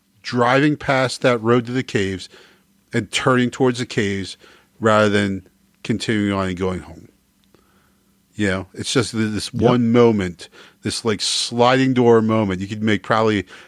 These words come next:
Speaker 1: a whole nother series of Dark. What happens if Ulrich goes straight rather than turn towards the cave,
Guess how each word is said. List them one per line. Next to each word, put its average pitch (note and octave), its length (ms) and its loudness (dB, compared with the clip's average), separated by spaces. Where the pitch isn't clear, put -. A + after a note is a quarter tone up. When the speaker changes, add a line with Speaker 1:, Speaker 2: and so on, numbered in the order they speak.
Speaker 1:
a F2+ 60 -6
whole A#2 280 4
nother A2 540 2
series A#2 560 0
of F#2 180 -4
Dark. F#2+ 380 2
What G#2+ 180 2
happens A2 380 -2
if G2+ 140 -6
Ulrich G#2+ 420 -2
goes G2 260 0
straight F2+ 560 -4
rather F#2 280 2
than F2+ 220 0
turn F2 340 0
towards F2 320 -2
the F#2 100 -6
cave, E2 440 -4